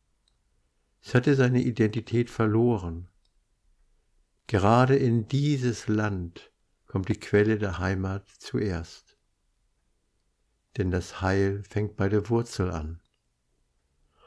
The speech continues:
Von dort her heilt die Heimat, denn Jesus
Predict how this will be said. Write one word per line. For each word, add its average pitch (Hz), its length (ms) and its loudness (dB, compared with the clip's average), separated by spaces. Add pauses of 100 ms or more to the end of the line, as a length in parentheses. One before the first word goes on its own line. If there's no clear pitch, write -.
(140)
Von 104 260 4
dort 120 440 4
her 107 360 -2
heilt 123 580 0
die 110 140 -2
Heimat, 98 640 -4 (680)
denn 95 200 4
Jesus 113 540 2